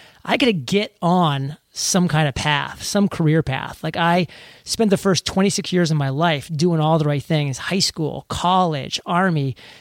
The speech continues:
And now I've just kinda been a bum for a year, and that's fine, but I need to get on it. Like, I need to get focused. And that's kinda really where the spoiling started,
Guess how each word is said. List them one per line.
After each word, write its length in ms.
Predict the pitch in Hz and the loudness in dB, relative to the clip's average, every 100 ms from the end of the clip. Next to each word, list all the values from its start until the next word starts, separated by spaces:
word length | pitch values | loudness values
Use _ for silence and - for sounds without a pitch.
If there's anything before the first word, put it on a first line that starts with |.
| _ - | _ -2
And 80 | |
now 140 | 175 254 | 0 0
I've 80 | 269 | 0
just 120 | - | 0
kinda 140 | 262 | 0
been 120 | 214 | 2
a 40 | 220 | 0
bum 300 | 139 160 214 | 0 0 0
for 160 | - | -2
a 60 | 247 | 0
year, 300 | 196 151 151 | 2 2 0
and 160 | 170 175 | 0 -2
that's 160 | 214 | -2
fine, 540 | - - 190 147 143 147 | -4 -2 0 0 -4 -4
but 200 | 156 - | -4 -4
I 80 | 170 | -2
need 140 | 208 | 0
to 80 | 180 | 0
get 260 | 165 - _ _ _ 165 | -4 -6 _ _ _ -2
on 180 | 156 | 0
it. 180 | 131 - | -2 -4
Like, 140 | 143 160 | -4 2
I 60 | |
need 140 | 175 160 | 2 2
to 60 | |
get 160 | 143 - | -2 -6
focused. 640 | - 151 - - - - - - - - _ | -2 -2 -2 -4 -6 -6 -16 -20 -20 -20 _
And 320 | 196 196 185 147 | -2 0 0 0
that's 180 | 196 | -4
kinda 240 | - 254 254 | -2 0 2
really 240 | 196 208 | 2 2
where 520 | 175 175 170 170 175 - _ _ _ _ _ 170 | 2 0 0 0 -2 -8 _ _ _ _ _ -8
the 120 | 160 | -4
spoiling 760 | - - - 170 190 156 139 | -2 -4 -2 0 0 -2 -4
started, 640 | 123 - 180 220 156 139 | -6 -4 -2 0 0 -4